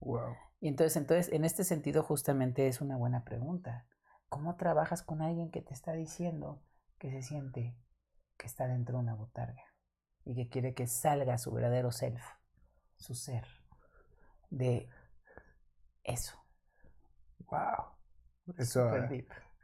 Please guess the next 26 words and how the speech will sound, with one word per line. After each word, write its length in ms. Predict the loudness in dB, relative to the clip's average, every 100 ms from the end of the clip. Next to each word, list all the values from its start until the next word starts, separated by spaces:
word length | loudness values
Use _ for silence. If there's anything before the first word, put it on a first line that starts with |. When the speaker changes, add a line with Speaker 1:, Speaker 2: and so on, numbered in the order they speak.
| -4
Speaker 1:
<laughs> 320 | -4 -4 -14
sí. 540 | -16 -2 4 4 4 -4 _ _ -20 -20 -20 -12
Mamón. 640 | -4 0 2 2 2 0 -6 -16 _
Speaker 2:
Súper. 400 | -12 -10 -10 -12 -12 -2
Speaker 1:
Increíble. 540 | 2 2 4 2 2 2
Speaker 2:
No, 100 | 2
no, 120 | 0
no. 160 | -2 -10 -16 -20 -20 _ -20 -20 -20 -20 -20 -20 -18 2
Speaker 1:
Pues 140 | 4
yo 100 | 6
me 100 | 6
iría 400 | 6 6 6 4 -2 -14 -14 -2
por 160 | 4 6
un 100 | 8
lado 260 | 8 8
de, 440 | 8 8 8 6 6
pensando 360 | 6 6 6 6
en 100 | 6
que 360 | 6 6 4 -4 -8
esta 280 | -2 4 4
persona 360 | 4 4 6 6
se 140 | 6
siente 280 | 6 4 6
en 60 | 6
una 140 | 6
botarga, 640 | 6 6 6 6 6 4